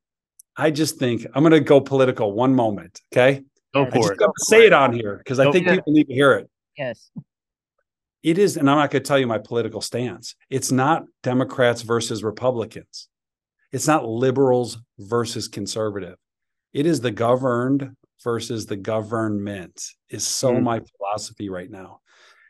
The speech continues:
Speaker 1: And the way you keep control of a, of a, an educated, financially secure population is to keep 'em divided. That's a strategy.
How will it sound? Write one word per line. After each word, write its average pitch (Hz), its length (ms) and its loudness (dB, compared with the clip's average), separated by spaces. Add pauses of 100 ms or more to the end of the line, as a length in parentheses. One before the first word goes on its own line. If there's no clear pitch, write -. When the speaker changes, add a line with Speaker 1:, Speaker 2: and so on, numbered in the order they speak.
(120)
Speaker 1:
And 131 240 0
the 135 80 4
way 131 200 2
you 180 200 0
keep 165 320 -10
control 110 840 -2 (400)
of 143 180 -2
a, 143 220 2 (160)
of 147 200 2
a, 127 320 6 (460)
an 143 320 -2
educated, 147 1040 2 (800)
financially 131 840 0
secure 127 600 -2
population 107 1000 -4
is 104 180 -10
to 120 100 -10
keep 110 340 -10
'em 113 160 -2
divided. 110 580 -8 (440)
That's 156 200 -6
a 170 60 0
strategy. 113 880 -4